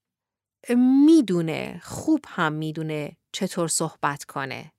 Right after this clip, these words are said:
دیگران خندیدند. او هم خندید و من علت خنده آنها را نفهمیدم. می‌توانستم به راحتی از مرکب احساساتم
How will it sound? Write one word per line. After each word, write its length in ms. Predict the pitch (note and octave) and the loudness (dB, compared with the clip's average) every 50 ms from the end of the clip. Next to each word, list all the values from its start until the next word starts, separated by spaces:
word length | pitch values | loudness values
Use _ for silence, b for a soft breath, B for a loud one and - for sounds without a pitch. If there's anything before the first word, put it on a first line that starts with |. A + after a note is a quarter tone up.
| _ _ _ _ _ _ _ _ _ _ _ _ _ _ _ _ _ _ _ - | _ _ _ _ _ _ _ _ _ _ _ _ _ _ _ _ _ _ _ -2
دیگران 420 | F#3+ F#3+ F3 F3+ D#3 D3+ D3+ D#3 | -2 0 0 0 -2 -2 -4 -6
خندیدند. 840 | D#3 - - E3+ D3 C#3+ C#3+ D3 D#3 - B2+ B2+ C3 C3 C3+ _ _ _ _ _ _ _ _ _ _ - | -6 -6 -6 -6 -6 -6 -6 -10 -12 -12 -12 -16 -16 -18 -20 _ _ _ _ _ _ _ _ _ _ 0
او 200 | - C4 C4 - | 2 2 2 2
هم 200 | - E3+ D3 C#3 | 0 -4 -6 -6
خندید 560 | C#3 - - D3+ C#3+ C#3+ C#3+ - D3+ D3 D3+ - | -8 -10 -12 -12 -12 -12 -12 -12 -12 -12 -8 -4
و 80 | F3 F3 | -4 -2
من 200 | F3+ F#3 F#3 - - | -2 -2 -4 -4 -4
علت 380 | - F#3+ G3 G3+ G#3 - - G#3+ | -4 -2 -2 -2 -4 -6 -10 -12
خنده 460 | - - G#3+ G3 F#3+ G3 G#3 G#3+ G3+ | -8 -6 -4 -4 -2 -2 -2 -2 -2
آنها 300 | F#3 F3+ E3+ D#3 E3+ D#3+ | -2 -4 -6 -6 -8 -8
را 120 | D3 C#3+ | -8 -8
نفهمیدم. 920 | C#3+ D3 D#3 D#3+ D#3 - - B2+ - - - C#3 C3 C3 - B2 B2+ C#3 _ _ _ _ _ _ _ _ _ _ _ _ _ _ - | -8 -8 -8 -8 -8 -10 -14 -14 -14 -14 -16 -16 -16 -16 -16 -18 -20 -20 _ _ _ _ _ _ _ _ _ _ _ _ _ _ 2
می‌توانستم 720 | A3 A#3+ A#3 - A3 G3 F#3 F3+ F3+ F3 - - F3 E3 D#3+ | 2 2 2 2 -2 -2 -2 -2 -2 -2 -4 -4 -6 -6 -4
به 80 | D#3+ | -4
راحتی 560 | D#3 D#3 D#3 D#3+ - F#3+ F#3 - - A3 G#3+ B B B B B B B | -4 -4 -6 -6 -6 -10 -10 -6 -6 -6 -6 B B B B B B B
از 220 | G3 F#3+ F3 F3+ | 0 0 0 0
مرکب 440 | F3+ F#3 F#3 F#3 F#3 F#3 - A3+ A3 G#3 | -2 -2 -2 -2 -4 -6 -8 -8 -6 -6
احساساتم 920 | G3+ - G3 F3+ - - - F#3+ F3+ F3+ - G3+ G3 G3+ - F#3 E3+ | -4 -6 -6 -8 -8 -8 -6 -6 -4 -4 -4 -4 -6 -4 -4 -6 -6